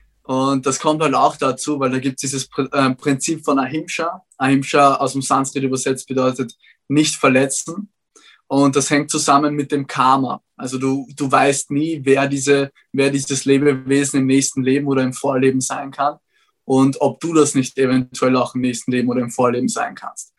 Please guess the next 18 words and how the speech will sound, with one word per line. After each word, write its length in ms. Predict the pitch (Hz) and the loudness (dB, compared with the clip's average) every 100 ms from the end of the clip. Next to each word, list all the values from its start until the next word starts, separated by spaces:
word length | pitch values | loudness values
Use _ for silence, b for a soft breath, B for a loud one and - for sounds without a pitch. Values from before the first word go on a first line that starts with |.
| b b b | b b b
Hört 140 | 139 | 0
sich 100 | 143 | 0
dann 160 | 139 143 | 0 2
schon 160 | 156 | 2
sch-, 160 | 143 - _ - | -2 -4 _ -2
ziemlich 380 | 156 156 151 | 2 2 2
spirituell 580 | - 151 151 151 147 135 | -2 0 2 2 2 2
an, 140 | 135 127 | 2 0
aber 80 | |
ist 160 | 127 - | -2 0
eigentlich 320 | 135 143 139 | 0 0 -2
nur 100 | 143 | -2
das 160 | 143 135 | -2 -2
Gesetz 380 | - 139 135 - | -6 -4 -4 -2
von 120 | 135 | 0
Ursache 440 | 143 135 127 123 | 2 2 0 -2
und 100 | 127 | -4
Wirkung. 440 | 127 147 147 131 | 0 0 0 -4